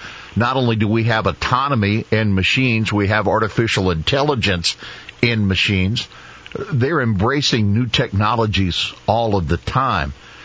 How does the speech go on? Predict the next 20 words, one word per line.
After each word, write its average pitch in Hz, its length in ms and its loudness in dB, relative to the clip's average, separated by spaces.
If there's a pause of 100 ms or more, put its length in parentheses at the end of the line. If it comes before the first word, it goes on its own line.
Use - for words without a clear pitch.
(260)
So 127 220 0
how 165 400 0
does 165 220 0
this 131 280 0
affect 120 580 -2
the 101 180 0
retailer? 90 760 0 (460)
And 113 320 2
what 151 200 0
do 123 200 0
you 117 180 0
feel 135 380 0
like 117 440 -2
you 117 280 2
as 113 120 0
a 113 60 2
retailer 110 640 2
have - 500 -2
to 117 80 2
do 98 540 0